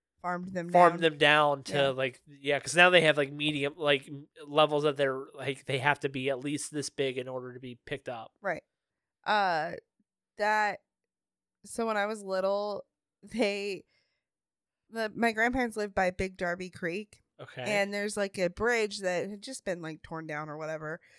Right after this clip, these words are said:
Speaker 2: Okay.
Speaker 1: But you couldn't see, you could only see part of it standing up the pillars or whatever. And I, when I was little, I got it confused with the one,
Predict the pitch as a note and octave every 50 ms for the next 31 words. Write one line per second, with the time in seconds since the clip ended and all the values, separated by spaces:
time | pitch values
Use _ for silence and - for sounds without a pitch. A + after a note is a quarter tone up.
0 | - C#3 B2+ - C3 C#3+ G#3+ A#3 A#3 A3 G#3 B3+ A#3 G#3+ G3+ G3+ - - G#3+ F#3+
1 | A2+ E3+ G#3 G#3 A3+ G#3+ G3 G3 F#3+ F#3 F3+ F3+ F#3 - F#3+ F#3 - - F3 E3+
2 | F3 F3+ F3+ F3 E3+ - - - - F#3 E3+ F3 E3+ E3+ E3 - - E3+ - F#3+
3 | F3 F3+ F#3 F#3+ G3+ G#3 G3+ G3+ G3+ G#3 G#3 A3 A3+ - - _ _ _ _ _
4 | _ _ _ _ _ _ _ _ _ _ - C4+ C#4+ C#4 B3+ A#3+ A3 - - _
5 | - A#3+ C4+ C4+ C4 B3 A#3+ A3 A3 C4 D#4 E4+ D#4 C#4 A#3+ G#3 G#3 G#3+ A3+ A3
6 | A3 G#3+ - - A3+ G#3+ G3+ - A3+ A3 G#3+ A3 G#3+ G#3+ G3+ G3+ G3 G3 - _
7 | G3+ F#3 F3+ F#3 F#3+ G3+ G3+ G3+ G3+ G3+ G3+ G3+ G3+ F#3+